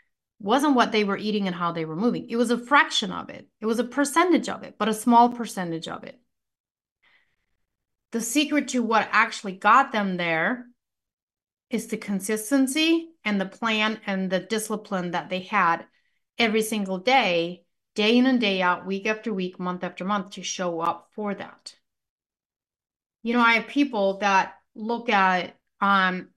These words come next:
they, they look at me for an example. And, you know, they may go, "Oh, hey, like, I wish I could do what you do in the gym," or, "I wish I could, I have the discipline to do what you do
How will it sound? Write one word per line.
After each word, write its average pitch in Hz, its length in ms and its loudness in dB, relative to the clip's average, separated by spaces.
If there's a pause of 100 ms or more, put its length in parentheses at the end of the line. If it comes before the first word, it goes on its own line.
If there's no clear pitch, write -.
they, 214 260 -6 (200)
they 202 100 -2
look 190 200 -4
at 214 140 2
me 349 240 2
for 233 80 -2
an 180 80 -2
example. - 640 -12 (220)
And, 202 640 0
you 220 160 -4
know, 202 140 0
they 208 120 0
may 208 180 -2
go, 190 500 0
"Oh, 262 120 6
hey, 220 380 2
like, 185 240 -4 (100)
I 247 460 2 (320)
wish 226 220 0 (100)
I 214 160 4
could 214 180 -4
do 220 160 -2
what 196 200 -2
you 226 160 -2
do 175 480 -2 (200)
in 208 160 0
the 190 100 2
gym," 165 640 -4
or, 196 460 2
"I 208 200 2
wish 208 400 -2
I 196 180 2
could, 190 520 -2 (360)
I 190 100 0
have 208 280 0
the 220 100 -2
discipline 240 680 -2
to 196 100 -10
do 202 200 -6
what 190 200 -4
you 190 160 -6
do 180 400 -6